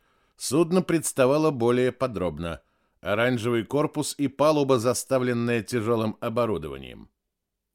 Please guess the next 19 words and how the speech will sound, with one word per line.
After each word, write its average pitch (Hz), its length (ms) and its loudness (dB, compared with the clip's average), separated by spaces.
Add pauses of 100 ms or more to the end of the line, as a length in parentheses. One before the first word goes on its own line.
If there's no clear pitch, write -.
(200)
«Что 127 260 0
это?» 101 380 -2 (340)
спросил 107 600 -2
Цзуэн. 85 440 -6 (600)
«Опытный 135 560 0
образец 123 540 0
горнодобывающего 120 1200 0
судна», 76 580 -2 (480)
объяснил 113 680 -2
Хило. 104 440 -4 (640)
«Создан 131 580 0
Испенской 123 540 -2
компанией, 117 640 -4
чтобы 104 320 -6
добывать 120 460 2
нефрит 123 420 -2
у 120 60 0
берегов 113 460 0
Кикона». 76 500 -8